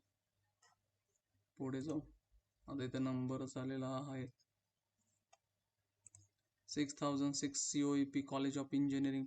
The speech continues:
पुणे. सिव्हिलची कट ऑफ बघा, नाईन्टी एट. इथं सगळ्या सीट भरलेल्या असणारच आहेत, सगळ्याच आहेत. टीएफडब्ल्यूएस तर बघा, नाईन्टी एट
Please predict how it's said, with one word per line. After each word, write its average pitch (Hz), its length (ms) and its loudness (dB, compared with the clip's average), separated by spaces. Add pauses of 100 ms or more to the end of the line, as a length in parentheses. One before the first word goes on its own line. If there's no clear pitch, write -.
पुणे. 143 220 0 (360)
सिव्हिलची 139 440 2
कट 139 220 -2
ऑफ 135 80 0
बघा, 135 220 -2
नाईन्टी 135 380 2 (100)
एट. 131 140 -4 (720)
इथं 135 120 -4
सगळ्या 131 340 -2
सीट 135 280 -4
भरलेल्या 131 460 -2
असणारच 131 460 -4
आहेत, 123 120 -4 (3250)
सगळ्याच 131 600 -4
आहेत. 135 360 -4 (1800)
टीएफडब्ल्यूएस 139 640 0
तर 139 60 -2
बघा, 135 200 -2
नाईन्टी 131 320 0
एट 127 120 -2